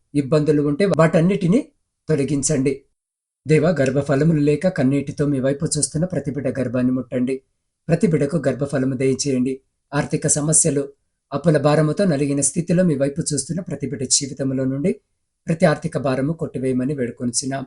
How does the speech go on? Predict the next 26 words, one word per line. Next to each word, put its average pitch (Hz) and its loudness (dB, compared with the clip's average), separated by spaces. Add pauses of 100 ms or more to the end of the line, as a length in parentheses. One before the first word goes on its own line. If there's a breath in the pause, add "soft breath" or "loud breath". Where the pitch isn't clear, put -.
(600)
దేవా, 139 2
వ్యవసాయదారులను 131 0
జ్ఞాపకం 123 -4 (100)
చేసుకోండి, 131 0 (480)
వారి 156 4
పనంతటిని 180 2
ఆశీర్వదించి 143 0
వారి 131 0
సమస్తమును 143 -2
మీ 170 -4
కృపలో 131 -6
భద్రపరచండి. 131 -6 (480)
దేవా, 135 2
విద్యార్థిని, 131 0 (520)
విద్యార్థుల 147 2
కొరకు 143 -2
ప్రార్థిస్తున్నాం. 123 0 (380)
బిడ్డలు 139 2
విద్యను 151 2 (400)
అభ్యసించునగా 147 2
కావలసిన 151 0 (100)
మంచి 165 2 (100)
జ్ఞానమును, 147 0
జ్ఞాపక 131 -4 (100)
శక్తిని, 135 -6 (540)
మంచి 185 4